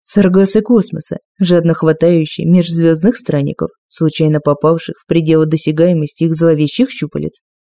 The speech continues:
Но почему всё-таки королева совершенно безболезненно опустилась на эту планету, где все прочие корабли разбились вдребезги? Может, потому, что на борту был Рич и его люди? Тогда кто такой Рич?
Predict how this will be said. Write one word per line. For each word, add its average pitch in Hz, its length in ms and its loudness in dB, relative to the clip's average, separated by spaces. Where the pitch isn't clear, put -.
Но 165 280 4
почему 277 400 2
всё-таки 160 380 -2
королева 175 500 2
совершенно 185 640 2
безболезненно 160 800 0
опустилась 196 600 0
на 190 160 2
эту 185 140 0
планету, 185 540 2
где 170 220 4
все 160 180 -2
прочие 170 400 0
корабли 165 420 2
разбились 170 520 0
вдребезги? 151 540 -4
Может, 170 360 0
потому, 156 520 0
что 170 320 0
на 170 100 2
борту 165 420 0
был 165 200 2
Рич 160 300 0
и 170 40 4
его 160 160 2
люди? 175 360 2
Тогда 175 300 2
кто - 220 0
такой 196 320 2
Рич? 254 300 2